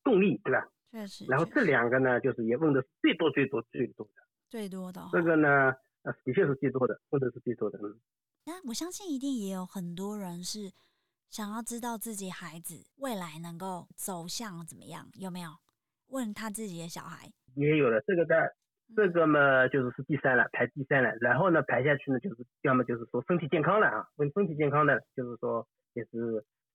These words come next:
Speaker 1: 和孩子和身体健康，然后这个是排名第三、第四的，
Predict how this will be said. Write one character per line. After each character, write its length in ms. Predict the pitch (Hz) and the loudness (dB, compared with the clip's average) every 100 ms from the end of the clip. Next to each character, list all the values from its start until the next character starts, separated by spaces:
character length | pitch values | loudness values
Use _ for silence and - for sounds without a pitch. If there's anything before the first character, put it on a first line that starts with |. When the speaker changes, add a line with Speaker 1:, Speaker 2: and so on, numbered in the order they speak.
| _ _ | _ _
Speaker 1:
和 260 | _ - 127 | _ -2 -2
孩 340 | - 139 165 | 2 2 2
子 240 | 185 165 127 | 2 0 -2
和 240 | - 120 | 0 -2
身 180 | - 165 | 0 -2
体 140 | 131 | -2
健 180 | 127 127 | -6 -4
康， 260 | - 117 - | 0 0 0
然 100 | 107 | -4
后 240 | 107 104 _ _ _ - | -4 -6 _ _ _ -4
这 80 | 135 | 0
个 120 | 120 | 0
是 340 | - 110 107 104 | -2 -4 -4 -2
排 160 | - 113 | 0 0
名 180 | 110 107 | 0 -2
第 100 | 120 | -4
三、 180 | 113 107 | -4 -4
第 100 | 107 | -8
四 200 | - | -8
的， 60 | 113 | -10